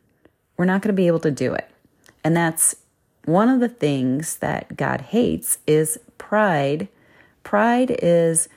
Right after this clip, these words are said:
when we think we don't need God and we can do it on our own.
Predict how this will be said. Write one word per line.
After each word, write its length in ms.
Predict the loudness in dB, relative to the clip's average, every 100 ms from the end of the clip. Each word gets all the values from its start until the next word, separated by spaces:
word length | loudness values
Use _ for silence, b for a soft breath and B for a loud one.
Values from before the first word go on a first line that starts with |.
| b -4
when 280 | 0 0 0
we 220 | 2 0
think 340 | -2 -4 -2
we 120 | -2
don't 240 | -2 -2 -2
need 340 | -2 -2 -2
God 380 | -2 -2 -2 -2
and 100 | -2
we 100 | -2
can 180 | -2 -2
do 180 | -2 -2
it 80 |
on 160 | -2 -4
our 140 | -4
own. 340 | -4 -6 -6